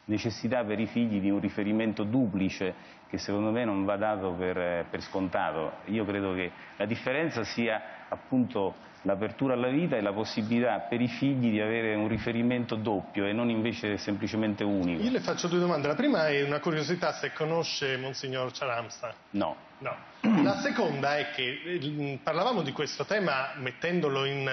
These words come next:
Speaker 2: relazione anche alla capacità di Papa Francesco di essere sempre in sintonia o addirittura di anticipare il sentimento della società. E qua abbiamo Nando Pagnoncelli,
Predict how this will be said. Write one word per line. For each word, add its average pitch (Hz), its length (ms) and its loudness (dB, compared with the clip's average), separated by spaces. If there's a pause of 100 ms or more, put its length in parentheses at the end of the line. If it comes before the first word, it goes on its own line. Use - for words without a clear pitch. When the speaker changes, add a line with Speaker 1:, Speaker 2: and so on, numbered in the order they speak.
(120)
Speaker 2:
relazione 127 680 0
anche 135 360 -2
alla 117 180 0
capacità 135 560 -4
di 127 140 -4
Papa 127 240 -4
Francesco 139 480 -4
di 123 100 -2
essere 127 380 -4
sempre 151 460 -2
in 131 120 -6
sintonia 151 640 -2
o 139 60 2
addirittura 170 460 0
di 143 100 0
anticipare 139 680 -2
il 110 100 -8
sentimento 143 460 -4
della 143 100 2
società. 135 400 0
E 233 160 -2
qua 208 220 4
abbiamo 185 500 2
Nando 170 300 2
Pagnoncelli, 143 680 0